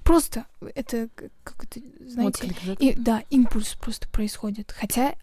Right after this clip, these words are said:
Speaker 1: оно мне не нужно, как бы.
Speaker 2: М.
Speaker 1: Просто оно красивое, и я хочу его купить. Я это
Speaker 2: М.
Speaker 1: с-, стала замечать, то, что я хочу вот это, вот это, вот это, вот всё. И после этого вот я начала писать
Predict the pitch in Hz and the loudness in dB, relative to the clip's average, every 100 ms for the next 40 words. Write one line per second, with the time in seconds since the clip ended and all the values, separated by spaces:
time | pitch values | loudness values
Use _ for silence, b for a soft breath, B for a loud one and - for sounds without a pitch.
0 | - - 208 220 214 208 202 208 214 202 | -10 -2 2 4 6 4 4 4 4 0
1 | 190 - 196 190 185 180 175 165 B - | -8 -4 0 4 4 2 -2 -6 B 2
2 | 254 - 214 214 - 220 202 - - - | 2 0 -6 -8 -6 -4 -4 -6 -12 -6
3 | 359 262 220 220 - - 302 247 226 240 | 0 0 0 -2 -4 -4 -4 -4 -6 -8
4 | - 202 - B B B B B B B | -6 -8 -8 B B B B B B B
5 | B _ - 233 262 185 240 - - - | B _ -6 2 2 2 -2 -6 -6 -4
6 | 214 214 214 220 - 339 - 220 - 196 | -2 0 0 0 -2 -4 -4 -6 -4 -6
7 | 190 196 - - - - - 277 - 220 | -6 -8 -10 -8 -10 -10 -8 -8 -8 -10
8 | 226 214 220 233 220 240 233 - 220 240 | -10 -10 -10 -10 -12 -14 -14 -12 -12 -12
9 | 240 - - - 240 - B B B - | -16 -16 -10 -6 -6 -10 B B B -4
10 | 269 277 277 262 - _ _ - 269 _ | 0 2 0 -2 -8 _ _ -20 -20 _
11 | _ _ 339 _ _ _ _ _ _ _ | _ _ _ _ _ _ _ _ _ _
12 | _ _ _ _ 320 - - 233 - 233 | _ _ _ _ -20 2 4 4 2 -4
13 | - 202 202 196 - 202 196 - 214 - | -4 -8 -8 -10 -8 -6 -6 -8 -10 -6
14 | - - 262 339 - | -6 -4 -4 -6 -12